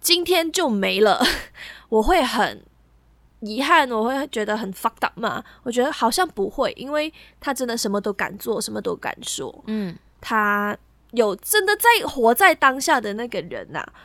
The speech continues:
Speaker 1: 所以我就觉得说，哦，因为他，<laughs> 所以我当下就有 text 了好几个朋友讲说，“我觉得我好像真的不能这样子活下去耶，因为如果我今天就挂了，我会很遗憾，我并没有以我自己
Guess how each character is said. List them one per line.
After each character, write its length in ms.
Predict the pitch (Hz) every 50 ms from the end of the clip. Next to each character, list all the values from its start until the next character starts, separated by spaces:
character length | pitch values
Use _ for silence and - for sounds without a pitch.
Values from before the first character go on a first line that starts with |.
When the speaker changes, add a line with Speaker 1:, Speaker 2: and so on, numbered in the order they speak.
| - - - -
Speaker 1:
所 160 | - - 415
以 20 |
我 120 | 392 294 262
就 120 | 302 359
觉 120 | 320 302 254
得 120 | 254 254
说， 460 | 262 - 302 277 254 254 254 254 - _ - - - _ _ _ _ _
哦， 100 | - 269 - - - -
因 140 | 330 349
为 140 | 427 466 453
他， 360 | - - 359 311 285 285 330 - _ - - - - -
<laughs> 360 | 302 - 494 - - 523 453 -
所 100 | - 403
以 40 | 392
我 140 | 311 254
当 220 | 247 - 269 285 320
下 120 | 359 330
就 120 | 320 320 320
有 140 | 285 220 170
text 280 | - - 269 269 -
了 80 | 240 214
好 120 | 240 208
几 160 | 214 214 220 202
个 120 | - 220
朋 180 | - - 208 208
友 180 | 208 196 -
讲 200 | - - - 214
说 200 | - 214 202 202 -
，“我 140 | - 247 233
觉 160 | 220 - 330
得 100 | 349 381
我 60 | 349 349
好 100 | 196 226
像 160 | - 269 269
真 100 | 262 226
的 60 | 208
不 140 | 196 - 254
能 140 | 214 190 185
这 80 | 196 208
样 80 | 214
子 100 | 208 196
活 180 | 175 - 185 190
下 180 | 185 214 208
去 180 | 196 - - 214 208
耶， 180 | - - - - _ - - - - - -
因 140 | - 285 311
为 260 | 349 349 359 359 370 - - - - - - - _
如 140 | - 247 339
果 80 | 330 339 254
我 100 | 214 208
今 240 | 202 - 240 220 247
天 200 | 254 240 220 214
就 120 | 254 254 247
挂 360 | _ - 269 226 180 147 87
了， 180 | - 113 - - _ _ _ _ _ _ _ _ -
我 160 | 233 220 226
会 400 | 220 269 262 240 240 233 220 -
很 240 | 220 214 226 202 202
遗 160 | 190 - -
憾， 240 | 208 240 214 214 - -
我 100 | - 214
并 260 | 208 - 285 285 285
没 180 | 240 202 190 196
有 120 | 180 123
以 220 | 156 185 180 151
我 160 | 131 139 143 -
自 180 | - - 240
己 280 | - - - 73 -